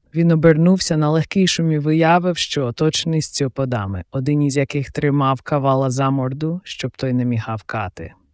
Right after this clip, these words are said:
Ця новина прийшла до мене від моїх північних дозорних дерев приблизно в той час, коли Мач і Малюк Джон повідомили мені про ваше наближення зі сходу. «Ми повинні їх врятувати!» вигукнув Варт.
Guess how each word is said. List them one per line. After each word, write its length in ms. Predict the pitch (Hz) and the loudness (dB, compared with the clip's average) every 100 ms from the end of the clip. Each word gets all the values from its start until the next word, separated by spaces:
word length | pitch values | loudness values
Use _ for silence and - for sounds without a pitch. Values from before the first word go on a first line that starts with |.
| _ | _
Ця 200 | - 156 | -2 2
новина 420 | 151 143 165 190 190 | 4 4 6 6 6
прийшла 440 | 175 165 - 170 | 4 4 6 6
до 120 | 160 | 6
мене 260 | 160 156 151 | 4 4 4
від 160 | 147 | 2
моїх 280 | 156 160 165 | 2 4 2
північних 760 | - 156 143 160 170 - 160 143 | 2 0 2 2 2 2 0 2
дозорних 640 | 151 143 151 139 135 131 | 2 4 4 4 0 0
дерев 500 | 151 170 196 214 208 - | 6 6 8 4 2 -6
приблизно 600 | 143 139 151 156 147 139 | -4 0 2 2 0 -2
в 80 | |
той 260 | - 170 151 | 4 4 6
час, 600 | - 147 95 - - - - | 4 2 0 -4 -10 -14 -8
коли 260 | 151 151 | 0 2
Мач 340 | 151 160 160 - | 6 6 4 2
і 40 | |
Малюк 340 | 147 139 139 143 | 0 2 0 0
Джон 360 | 170 190 233 | 4 6 6
повідомили 840 | 220 151 147 139 151 156 156 147 | 4 2 2 4 4 6 4 2
мені 260 | 147 151 151 | 2 2 2
про 200 | - 135 | 0 -2
ваше 360 | 127 131 - 135 | 2 2 2 -2
наближення 640 | 123 127 123 117 113 110 | -2 -2 -2 0 -2 -2
зі 140 | 117 | -2
сходу. 560 | 110 - 127 104 87 82 - _ _ _ - | -4 -6 -8 -8 -8 -12 -16 _ _ _ 0
«Ми 140 | 170 | 2
повинні 500 | 165 185 180 202 196 | 6 6 8 10 10
їх 160 | 185 - | 8 6
врятувати!» 680 | 175 165 180 156 135 104 87 - _ _ _ _ _ _ _ _ _ _ _ _ | 4 6 6 6 4 -2 -10 -14 _ _ _ _ _ _ _ _ _ _ _ _
вигукнув 540 | 156 185 190 - 135 117 | 0 4 4 2 -2 -2
Варт. 400 | 117 - - | -4 -6 -10